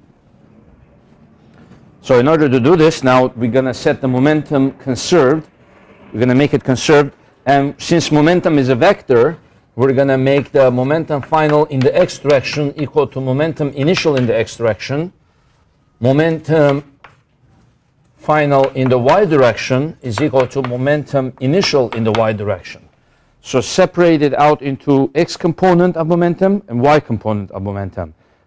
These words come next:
Because momentum is a vector, you, it has both x component and y component. So x component final momentum. Now, when they collide, what's the picture gonna look like? They're stuck, right? Together. So the picture is gonna look like this.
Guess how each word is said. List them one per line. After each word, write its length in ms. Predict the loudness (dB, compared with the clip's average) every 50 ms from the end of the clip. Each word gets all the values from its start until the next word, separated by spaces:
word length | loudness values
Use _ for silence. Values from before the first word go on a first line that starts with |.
| _ _
Because 240 | -10 -4 -2 -2 -2
momentum 400 | -2 -4 -4 -4 -4 -2 -4 -4
is 100 | -4 -4
a 40 | -2
vector, 340 | -2 -2 0 0 -2 -2 -2
you, 160 | -2 -6 -8
it 120 | -10 -8 -4
has 220 | -4 -4 -4 -2
both 260 | -2 -2 -2 -2 -2
x 180 | -4 -6 -6 -6
component 460 | -6 -6 -4 -2 -2 -2 -2 -4 -4 -4
and 160 | -4 -2 0
y 160 | 0 0 -2
component. 680 | -2 -6 -16 -16 -14 -14 -14 -14 -16 -18 -20 -20 _ _ _ _ _ _ _ _ _ _ _ _ _ -6
So 200 | -2 0 0 2
x 280 | 2 0 0 0 -2
component 540 | -4 -4 -4 0 2 2 2 2 2 -2 -2
final 360 | -2 -2 0 0 2 2 0
momentum. 600 | 0 -2 -2 -2 -2 -2 -2 -4 -6 -8 -8 -6
Now, 300 | -4 -2 -2 -2 -2 -6 _ _ _ _ _ _ _ _ _ -4
when 180 | -2 0 2
they 160 | 2 2 2 0
collide, 760 | -2 -2 -2 0 2 4 4 4 4 4 4 2 0 -6 -14 _ _ _ _ _ _ _ _ _ -4
what's 260 | 0 0 0 -2 -4
the 240 | -8 -6 -6 -6 -10
picture 420 | -10 -10 -10 -10 -6 -4 -4 -2
gonna 220 | -2 -2 -4 -4 -2
look 260 | -2 -2 -2 -4 -10
like? 180 | -18 -18 -12 _
They're 160 | -2 -2 -2
stuck, 480 | -2 -4 -6 -2 0 0 0 -2 -4 -4
right? 360 | 0 2 2 2 0 -2 -6 _ _ _ _ _ _ _ _ _ _ _
Together. 480 | -4 -2 0 0 0 0 -2 -6 -10 _ _ _ _ _ _ _ _
So 120 | _ -8 -8
the 120 | -6 -4
picture 280 | -2 -2 -2 -2 -2 -2
is 120 | -2 -2
gonna 180 | -4 -4 -2 0
look 240 | 0 0 0 -2
like 220 | -2 -2 -2 -2 -2
this. 540 | -2 -2 -2 -2 -2 -6 -12 -12 -12 -14